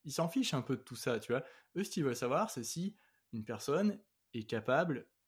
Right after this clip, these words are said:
d'apporter son expertise sur les enjeux de son secteur. Si une personne comprend bien les enjeux de son secteur, tu vois. Euh, et, et ça, en fait, euh, bah, il y a pas beaucoup de, de C E O qui, qui, qui,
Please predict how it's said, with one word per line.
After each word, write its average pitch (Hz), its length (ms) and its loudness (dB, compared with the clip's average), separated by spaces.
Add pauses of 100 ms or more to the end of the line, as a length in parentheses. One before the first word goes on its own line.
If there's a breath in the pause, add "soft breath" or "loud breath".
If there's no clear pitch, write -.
d'apporter 110 480 -2
son 120 200 -2
expertise 147 680 -4
sur 110 340 -14
les 143 200 2
enjeux 151 320 4
de 135 100 -2
son 160 220 -2
secteur. 135 600 -4 (360 soft breath)
Si - 260 -6
une 120 140 -2
personne 175 480 2
comprend 110 360 -6
bien 160 240 2
les 135 200 0
enjeux 127 220 2
de 165 40 -6
son 147 160 -8
secteur, 165 460 -6
tu - 140 -10
vois. 147 140 -2 (520 loud breath)
Euh, 120 520 0 (320)
et, 135 380 2
et 135 40 0
ça, 165 200 6
en 175 140 4
fait, 202 420 0 (140)
euh, 120 1080 -2
bah, 113 240 -4
il 110 160 -6
y 113 80 -4
a 110 60 -6
pas 160 100 2
beaucoup 165 220 0
de, 123 240 0
de 110 140 -6
C 139 280 -4
E 131 40 2
O 160 140 6
qui, 117 440 -8
qui, - 200 -20
qui, - 180 -20